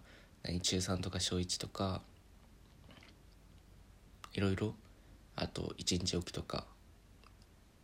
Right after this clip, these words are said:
そういう、えー、ことがあると思う。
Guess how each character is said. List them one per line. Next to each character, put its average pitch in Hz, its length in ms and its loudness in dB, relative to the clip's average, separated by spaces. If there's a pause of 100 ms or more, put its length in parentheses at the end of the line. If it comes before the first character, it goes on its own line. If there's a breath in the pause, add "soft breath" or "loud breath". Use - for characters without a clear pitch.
(100)
そ - 140 2
う 104 40 6
い 98 260 4
う、 - 20 -2 (680 loud breath)
え 90 320 2 (160)
ー、 - 80 -8
こ - 60 -8
と 95 140 2
が 90 100 2
あ 92 60 6
る 92 80 2
と 85 100 0
思 90 180 2
う。 - 140 -2